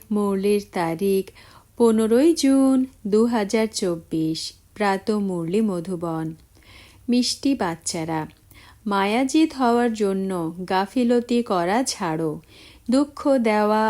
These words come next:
আর দুঃখ নেওয়া, এটাই হলো অত্যন্ত বড় গাফিলতি। বাচ্চারা,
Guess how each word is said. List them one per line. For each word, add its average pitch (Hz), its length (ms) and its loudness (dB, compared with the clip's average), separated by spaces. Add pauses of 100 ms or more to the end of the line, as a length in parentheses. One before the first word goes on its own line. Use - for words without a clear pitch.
(160)
আর 190 100 0 (140)
দুঃখ 196 280 -2 (280)
নেওয়া, 165 360 -4 (400)
এটাই 208 420 2
হলো 254 320 0 (120)
অত্যন্ত 233 500 -2 (220)
বড় 170 200 -2 (160)
গাফিলতি। 170 760 -4 (720)
বাচ্চারা, 202 640 0